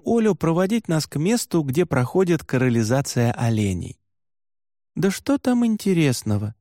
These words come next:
Олени одни», нахмурилась девушка — но, вняв настойчивым просьбам, повела нас на окраину посёлка.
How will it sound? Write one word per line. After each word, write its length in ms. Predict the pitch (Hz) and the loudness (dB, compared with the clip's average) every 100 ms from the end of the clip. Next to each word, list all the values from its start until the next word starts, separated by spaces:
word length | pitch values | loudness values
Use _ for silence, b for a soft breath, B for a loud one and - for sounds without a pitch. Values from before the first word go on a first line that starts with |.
| _ | _
Олени 520 | 226 233 170 202 202 | 0 2 4 2 2
одни», 500 | 170 131 98 98 92 - _ _ _ | 2 2 0 -2 -2 -6 _ _ _
нахмурилась 680 | - 127 - 135 120 110 104 | -2 0 2 2 4 2 0
девушка — 580 | 120 220 196 - 147 123 _ _ - | 0 2 0 0 -2 -2 _ _ -2
но, 220 | 220 262 | 2 2
вняв 400 | 175 170 165 - | 2 2 0 2
настойчивым 760 | 123 113 123 117 - 98 104 | 0 0 2 0 0 0 0
просьбам, 560 | 95 190 220 170 151 131 | 0 0 0 0 0 0
повела 440 | 143 147 214 247 | 0 2 2 2
нас 260 | 214 190 - | 0 -2 0
на 160 | 120 113 | 0 0
окраину 480 | - 120 160 147 | 0 0 2 0
посёлка. 760 | 113 101 - 95 95 85 - | 0 -2 -2 0 0 -2 -8